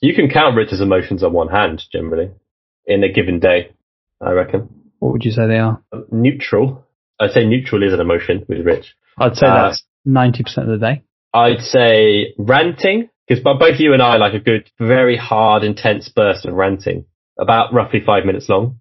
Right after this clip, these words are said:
Speaker 2: Yep, I'll give you that one. Yep.
Speaker 1: Yeah. I think based on our previous podcast, I think there's emotion around tea, but I'm not sure how to express it, but sort of
Speaker 2: Addiction.
Speaker 1: wanting. Yeah, addiction.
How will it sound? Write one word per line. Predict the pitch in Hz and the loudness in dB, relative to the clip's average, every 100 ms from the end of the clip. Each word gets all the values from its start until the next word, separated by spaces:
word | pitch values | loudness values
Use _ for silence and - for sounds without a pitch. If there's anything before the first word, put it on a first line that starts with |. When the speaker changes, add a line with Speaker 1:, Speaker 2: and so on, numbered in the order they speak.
| _ _ - | _ _ -2
Speaker 2:
Yep, | 233 233 - | -2 -2 -6
I'll | 147 | 0
give | 143 | 2
you | 143 | 2
that | 170 | 2
one. | 196 - | 0 0
Yep. | 180 - _ _ _ | -2 -2 _ _ _
Speaker 1:
Yeah. | 104 110 - _ _ _ _ _ - - - | 0 0 -2 _ _ _ _ _ -10 -8 -4
I | 143 | 0
think | 208 170 139 | 0 0 2
based | 160 135 - | 0 0 2
on | 135 | 4
our | 123 120 | 4 0
previous | - 151 131 98 - - _ | 0 0 2 0 -4 -16 _
podcast, | 131 127 - 98 92 - | -2 -2 0 0 0 -8
I | 110 | -8
think | - 196 | -4 0
there's | 190 | 0
emotion | 180 160 135 135 | 2 2 2 2
around | 123 120 117 | 4 2 -2
tea, | - 147 113 85 85 _ | -4 0 0 -2 -10 _
but | 101 | -2
I'm | 117 | -2
not | - | -2
sure | 110 | -2
how | 107 | -2
to | 113 | -2
express | 113 - 110 110 175 | -8 -4 -4 -2 -2
it, | 175 - _ _ | -2 -4 _ _
but | - | -8
sort | - 120 110 101 | 0 2 2 -2
of | - _ | -12 _
Speaker 2:
Addiction. | 139 113 - 127 | 2 2 2 0
Speaker 1:
wanting. | 135 135 - _ | 0 -2 -12 _
Yeah, | 139 113 | 2 2
addiction. | 110 175 - - | 2 0 -2 -4